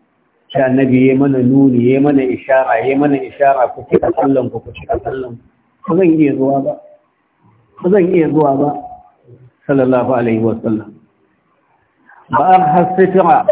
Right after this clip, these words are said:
ya saki labulen shi. Ku saki labulen nan fa an gama. Bai sake fitowa ba. Fa tuwfiya min yawmihi, a wannan yinin Allah ya anshi rayuwarsa.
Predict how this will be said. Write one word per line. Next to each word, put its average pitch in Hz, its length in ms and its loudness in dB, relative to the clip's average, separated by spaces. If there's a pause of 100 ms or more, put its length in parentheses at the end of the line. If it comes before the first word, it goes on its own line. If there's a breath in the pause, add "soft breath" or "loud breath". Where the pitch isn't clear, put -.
(140)
ya 151 160 2
saki 135 240 -2
labulen 131 560 0
shi. 131 100 -4 (1600)
Ku 123 80 -6
saki 135 240 0
labulen 127 400 2
nan 120 160 0
fa 117 160 2
an 123 160 2
gama. 123 160 -2 (2000)
Bai 110 320 0
sake 139 160 -2
fitowa 95 480 -2
ba. 92 80 -2 (1500)
Fa - 80 0
tuwfiya 143 560 4
min 147 160 4
yawmihi, 143 400 2
a 127 80 0
wannan 139 480 2
yinin 131 400 0 (240)
Allah 139 320 0
ya 120 240 0
anshi - 240 -8 (480)
rayuwarsa. 104 640 -4